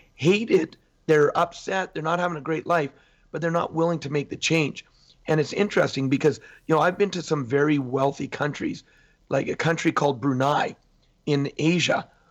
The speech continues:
where the government takes care of everything, a very oil-rich company. There's no taxes, no taxes on anything. The only thing they pay any kind of tax on is for a road toll. That's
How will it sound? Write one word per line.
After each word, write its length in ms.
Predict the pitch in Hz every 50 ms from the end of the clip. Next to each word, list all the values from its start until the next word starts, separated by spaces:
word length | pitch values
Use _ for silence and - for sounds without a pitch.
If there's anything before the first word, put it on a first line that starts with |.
| _ _ -
where 400 | 156 160 156 156 156 143 - -
the 80 | - 147
government 460 | 127 113 165 170 190 190 175 151 -
takes 240 | - 165 160 - -
care 180 | - 156 143 139
of 100 | 135 - - -
everything, 420 | 156 165 170 156 - - 123 -
a 60 | -
very 360 | 123 135 151 156 160 156 151 - -
oil-rich 480 | 139 151 165 170 160 156 156 143 - -
company. 460 | - - - - - - - - - _ _ _ _ _ _ _ _ _
There's 180 | 156 151 127 139
no 220 | 156 165 180 170
taxes, 640 | 175 - 139 156 160 165 175 - - - 175 - - _ _ _ -
no 240 | 143 151 175 202 220
taxes 480 | - 208 208 208 202 196 - 165 127
on 240 | 135 - 165 190 - - _ -
anything. 600 | - 175 208 220 208 165 - - - - 226 - - _ - _ _ -
The 140 | 151 165 151
only 220 | 160 196 214 220
thing 160 | 220 - 196 196
they 120 | 190 170
pay 240 | 165 160 160 156 -
any 200 | - 165 180 -
kind 200 | - 185 185 175
of 60 | -
tax 320 | - 151 160 165 165 -
on 160 | 151 139 135 - - - - _ _ _
is 140 | 156 156 131 -
for 220 | - - 147 139
a 40 | 139
road 400 | 135 135 147 151 160 156 151 -
toll. 380 | - 127 - - - 131 - - _ _ _ _ _ -
That's 280 | 143 143 139 - -